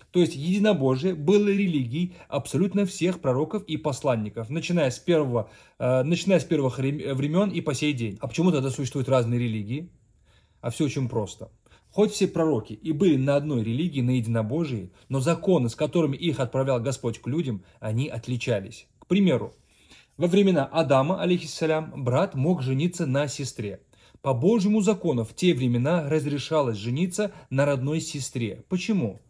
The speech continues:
Потому что в ту эпоху была необходимость в этом. В дальнейшем, когда люди уже расплодились по земле, этот закон был отменён Господом Богом, и он ниспослал людям другой закон. Понимаете, да?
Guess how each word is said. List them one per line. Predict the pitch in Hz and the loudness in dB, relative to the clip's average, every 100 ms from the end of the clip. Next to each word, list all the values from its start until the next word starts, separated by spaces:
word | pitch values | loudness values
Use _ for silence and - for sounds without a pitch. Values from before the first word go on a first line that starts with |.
| _ _ - _ | _ _ -20 _
Потому | 127 127 156 170 | -6 0 2 2
что | - 113 | 0 -10
в | |
ту | - 180 123 | -4 -2 -2
эпоху | 113 143 180 180 | -4 0 0 0
была | 101 131 143 135 | -4 0 0 0
необходимость | 139 151 139 151 139 165 147 117 | 2 0 0 -4 0 2 0 -2
в | 104 | -6
этом. | 101 - - _ _ _ _ _ - | -10 -12 -16 _ _ _ _ _ -8
В | 117 | 0
дальнейшем, | 143 139 170 185 190 | 2 4 2 0 -2
когда | 165 151 160 | 0 2 2
люди | 165 147 | 2 0
уже | 127 127 120 | 0 0 0
расплодились | 143 - 156 151 117 | -2 -2 -2 -2 -2
по | 123 | -2
земле, | 120 120 143 180 - - | 0 0 0 -2 -6 -2
этот | 170 160 | 2 4
закон | 127 123 180 180 | 2 0 2 2
был | 131 180 | 4 2
отменён | 180 147 160 160 127 | 2 -4 -2 -2 -2
Господом | 127 131 - 120 | -2 -4 -2 -2
Богом, | 117 147 196 190 - - | 0 0 0 -2 -8 -4
и | 147 | 0
он | 175 202 | 4 4
ниспослал | 185 - 147 170 147 | 2 2 0 2 2
людям | 156 185 180 | 4 2 2
другой | 185 190 196 | 2 2 2
закон. | 120 117 - 104 - _ _ _ | 2 -2 -2 -6 -8 _ _ _
Понимаете, | - 147 127 110 | -6 -2 -2 -2
да? | 113 185 | -2 -2